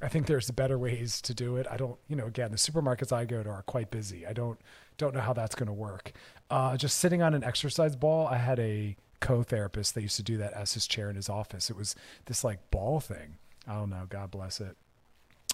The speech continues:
Parking further away, I always do that. There's a lot of reasons why I do that. The further away spots are always o-, open and available,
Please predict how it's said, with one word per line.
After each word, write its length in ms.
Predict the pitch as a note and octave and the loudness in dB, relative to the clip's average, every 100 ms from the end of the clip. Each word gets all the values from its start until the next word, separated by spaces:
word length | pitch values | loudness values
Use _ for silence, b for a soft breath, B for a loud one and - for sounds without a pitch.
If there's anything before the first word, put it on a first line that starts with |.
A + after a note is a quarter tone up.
| - | 6
Parking 360 | - D3+ D#3 D3 | 10 10 10 4
further 320 | C#3+ C#3 C#3 | 6 6 6
away, 260 | C3 C3+ C#3+ | 4 4 4
I 200 | D3 C3+ | 2 2
always 380 | A#2+ A#2+ B2+ | 0 0 0
do 160 | A#2 C#3 | 2 4
that. 340 | C#3 C#3+ C3+ B B B | 6 6 4 B B B
There's 120 | A#2 | 0
a 40 | |
lot 180 | B2 B2 | 4 4
of 60 | C3+ | 4
reasons 300 | C#3 D3 C3+ | 4 4 6
why 120 | C#3+ | 6
I 40 | |
do 220 | C#3+ D3+ | 6 2
that. 260 | D3 D#3 D3+ B B | 6 6 4 B B
The 60 | - | -12
further 360 | - C3 C3 | 0 2 4
away 180 | C3 B2+ | 4 4
spots 400 | - - B2 - | 4 4 2 2
are 80 | B2 | 0
always 240 | A#2 A#2 | 0 0
o-, 140 | A2+ A#2 - | 0 0 -2
open 260 | B2 C3 | -2 2
and 120 | A#2 A2 | 2 0
available, 580 | G#2+ G#2+ A#2+ D3+ D#3+ | 0 0 2 2 2